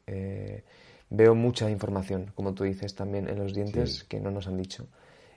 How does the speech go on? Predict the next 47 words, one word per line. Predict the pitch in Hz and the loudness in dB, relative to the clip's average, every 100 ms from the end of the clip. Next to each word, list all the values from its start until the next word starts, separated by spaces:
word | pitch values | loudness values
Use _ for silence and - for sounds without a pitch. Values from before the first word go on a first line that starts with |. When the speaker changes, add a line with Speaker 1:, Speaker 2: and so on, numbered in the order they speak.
| _ | _
Speaker 1:
Y | 101 98 | -4 -2
Speaker 2:
Sí. | 95 95 95 | 0 0 0
Speaker 1:
gente | - 110 113 | 0 2 4
como | 110 104 | 4 2
tú | 110 | 0
que | 98 | 2
ya | 98 101 | 4 4
lleva | 98 98 | 4 2
tiempo | 104 98 95 | 2 -4 -6
estudiándola, | 101 95 101 110 117 107 | -4 -4 -2 -2 -2 -2
pues | 98 92 - - | -4 -4 -8 -10
es | 98 95 95 - | -6 -6 -6 -10
un | 98 | -8
placer | 95 92 98 | -4 -4 -4
poder | 95 92 90 92 92 | -2 0 0 -2 -4
recibir | 92 98 95 | -6 -6 -6
esa | 95 | -6
información. | 92 92 90 90 | -6 -6 -6 -6
Así | 90 - | -6 -6
que | - 92 - - - | 0 0 -2 -20 -4
os | 104 | -2
recuerdo, | 104 98 110 95 - - - | 0 6 6 6 -4 -10 -2
dejamos | 98 101 107 | 0 2 2
los | 107 110 | 2 2
enlaces | 104 95 98 - | -2 -2 -6 -6
en | - | -4
la | 98 | -2
descripción | 98 - 104 - 110 98 - | -2 -4 -10 -4 -4 -4 -6
del | 101 101 | -2 -2
vídeo | 110 120 110 | 0 0 0
de | |
YouTube. | 107 98 143 156 - - - - - - - | -2 -2 -2 -2 -10 -20 -20 -20 -20 -20 -12
También | - 113 117 113 | 0 4 6 6
pueden | 110 113 | 4 4
seguirnos | 113 107 101 | 4 0 0
en | 101 | -4
nuestras | 95 95 | -6 -2
redes | 101 95 | -2 -4
sociales, | - 110 110 - | -4 0 0 -2
Instagram, | - 104 95 98 98 98 | -8 -8 -6 -8 -6 -6
Facebook, | 95 101 98 95 | -2 -2 -2 -2
Twitter, | 110 110 120 - | -4 0 -2 -2
en | 101 | -6
nuestro | 95 95 95 | -6 -6 -8
canal | 98 107 120 - | -6 -6 -8 -8
también | 101 104 101 | -6 -4 -4
de, | 101 95 95 | -4 -4 -6